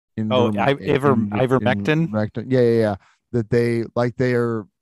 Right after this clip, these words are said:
Speaker 2: the QAnon people locked up this hospital's phone lines, demanding that they start treating people with ivermectin or whatever the hell that shit is. And I'm like, like,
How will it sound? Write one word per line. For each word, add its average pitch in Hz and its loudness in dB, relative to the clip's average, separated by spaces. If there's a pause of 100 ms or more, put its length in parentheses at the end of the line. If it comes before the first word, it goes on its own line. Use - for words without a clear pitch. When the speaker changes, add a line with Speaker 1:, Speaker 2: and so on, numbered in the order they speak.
(120)
Speaker 2:
the 117 -6
QAnon 120 -4
people 104 -6 (320)
locked 113 -2
up 110 -4
this 107 -6
hospital's 107 -4
phone 113 -4
lines, 98 -8
demanding 110 -6
that 101 -6
they 104 -2
start 101 -2
treating 101 -4
people 101 -6
with 98 -2
ivermectin 95 -4
or 87 -6
whatever 90 -4
the 92 -4
hell 90 -6
that 85 -4
shit 85 -8
is. 82 -8 (500)
And 139 0
I'm 165 0
like, 160 0 (1120)
like, 202 2